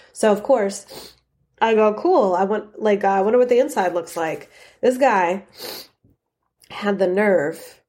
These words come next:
to, I said, "Oh, what's the inside look like?" is what I said, 'cause I don't think I said, "Oh, cool." So I, this guy has the nerve to follow up with a video of the inside of the restaurant. And I was like, "Hmm,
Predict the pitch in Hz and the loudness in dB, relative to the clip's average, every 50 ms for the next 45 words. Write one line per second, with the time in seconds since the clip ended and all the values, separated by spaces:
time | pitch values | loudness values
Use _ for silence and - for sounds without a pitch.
0 | _ _ _ _ _ _ _ _ - - - 208 202 - - _ _ - 196 208 | _ _ _ _ _ _ _ _ -10 -8 -6 -6 -8 -8 -12 _ _ -4 -2 -2
1 | 202 - 247 226 208 196 190 233 233 220 202 190 208 208 208 - 208 208 220 220 | 2 2 2 2 2 2 2 2 4 4 4 2 0 -2 0 0 2 2 2 0
2 | 214 220 196 180 175 175 170 - 170 170 175 175 170 175 175 175 170 175 - 180 | 0 0 0 2 0 0 -2 -2 -4 -4 -4 -4 -4 -4 -4 -4 -4 -4 -4 -6
3 | - 180 - - - 190 208 220 196 185 - - 170 - 190 185 - - 180 175 | -6 -6 -8 -8 -6 -4 -4 -4 -4 -4 -6 -6 -8 -8 -8 -8 -6 -8 -8 -8
4 | - - 190 202 202 - _ _ _ _ _ _ _ _ _ _ _ _ _ - | -6 -4 -4 -4 -4 -8 _ _ _ _ _ _ _ _ _ _ _ _ _ -18
5 | - - 208 202 208 208 208 - - - - 226 233 262 254 - 285 277 277 254 | -6 -2 0 2 2 2 2 0 0 -2 0 0 0 0 2 2 0 0 2 0
6 | 262 262 - 285 269 254 233 214 208 190 170 160 165 165 165 - - _ _ _ | -4 -2 0 0 0 0 2 2 2 2 4 2 0 -2 -4 -8 -16 _ _ _
7 | - - 220 208 208 - - 202 196 220 247 247 240 214 185 165 165 160 - - | -10 -6 -6 -6 -4 -2 0 2 4 4 4 4 2 2 0 0 -2 -6 -10 -18
8 | _ _ _ _ _ _ _ 214 202 202 214 202 180 170 151 208 208 202 190 175 | _ _ _ _ _ _ _ -6 -2 -2 -2 -2 -2 -4 -2 0 2 2 2 2
9 | 165 156 143 - - - _ _ _ _ - 220 208 202 220 214 214 214 214 247 | -2 -4 -8 -10 -14 -16 _ _ _ _ -4 -2 2 2 2 2 2 0 0 2
10 | 208 196 196 185 180 175 175 175 175 - - 160 156 151 135 - - _ _ _ | 2 2 2 0 0 0 -2 -2 -6 -8 -10 -10 -10 -10 -12 -14 -16 _ _ _
11 | _ _ _ _ _ _ _ _ - 185 202 202 196 196 196 190 190 180 175 170 | _ _ _ _ _ _ _ _ -2 0 2 2 2 2 2 2 0 0 0 0
12 | 165 - - _ _ _ _ _ _ _ _ _ _ _ _ _ _ - 220 202 | -2 -6 -10 _ _ _ _ _ _ _ _ _ _ _ _ _ _ -10 -8 -6
13 | 185 175 165 151 147 147 - 139 | -6 -6 -8 -8 -10 -12 -12 -14